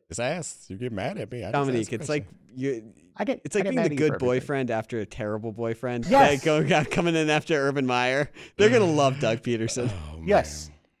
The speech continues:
Speaker 1: Wouldn't know.
Speaker 2: Um, all right. Last topic for us. Bigger story to you guys. Kirk Cousins blowing another game or Brandon Staley trying to blow another game?
Speaker 3: Come on.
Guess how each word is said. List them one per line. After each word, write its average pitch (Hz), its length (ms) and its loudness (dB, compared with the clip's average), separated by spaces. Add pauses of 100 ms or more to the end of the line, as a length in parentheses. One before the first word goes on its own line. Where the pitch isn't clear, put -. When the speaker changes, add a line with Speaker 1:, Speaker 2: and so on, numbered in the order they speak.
(340)
Speaker 1:
Wouldn't 80 260 -8
know. 78 200 -8 (1040)
Speaker 2:
Um, 143 280 2
all 160 120 4
right. 139 260 4 (260)
Last 143 600 2 (280)
topic 110 460 -2
for 101 140 -6
us. - 240 -12 (1120)
Bigger 220 240 2
story 175 500 4
to - 140 -4
you 113 140 0
guys. - 400 -10 (680)
Kirk 214 180 0
Cousins 202 400 2
blowing 131 460 0
another 170 280 0
game 170 440 -2
or 127 220 0 (220)
Brandon 151 320 2
Staley 127 560 0 (360)
trying 120 400 -2
to 117 80 -10
blow 98 240 -4
another 90 280 -12
game? 87 120 -14
Speaker 3:
Come 90 140 -8
on. 90 360 -8